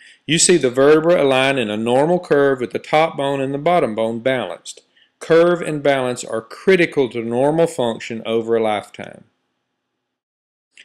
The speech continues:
After a whiplash trauma, the cervical spine may take on a straightened and forward balanced configuration. This is because the injured ligaments have scarred and healed shorter than normal.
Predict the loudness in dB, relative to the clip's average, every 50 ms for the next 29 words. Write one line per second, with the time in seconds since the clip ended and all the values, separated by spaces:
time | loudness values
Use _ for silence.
0 | _ _ _ _ _ _ -4 0 2 2 2 2 2 0 2 2 2 2 2 0
1 | 0 0 0 2 2 2 0 -2 -2 -2 0 0 0 -2 -4 -6 -8 -10 _ _
2 | _ _ _ -6 -2 0 2 4 4 4 4 2 0 -2 -2 -2 0 0 2 2
3 | 2 0 0 -2 -2 -2 -2 -2 -2 -2 -2 -4 -4 -4 -6 -8 -10 -4 2 4
4 | 4 4 4 2 -2 -6 -8 -6 -6 -6 -6 -6 -8 -12 -6 -2 0 2 4 4
5 | 4 2 2 0 0 0 0 2 2 2 0 -2 -4 -6 -10 -10 -10 -10 -8 -6
6 | -6 -6 -6 -4 -4 -4 -4 -6 -8 -12 -16 -20 _ _ _ _ _ _ _ _
7 | _ _ -6 -4 -4 -4 -6 -4 -4 -4 -2 0 0 0 0 -2 -4 -4 -2 -2
8 | -2 0 0 0 0 2 2 2 2 2 0 0 -2 -6 -6 -6 -6 -4 -2 -4
9 | -2 0 2 2 4 4 4 4 2 2 0 -2 -6 -8 -8 -8 -6 -2 0 0
10 | 0 0 -2 -4 -2 -2 0 0 0 -2 -4 -4 -4 -6 -6 -4 -4 -4 -4 -6
11 | -6 -8 -12 -14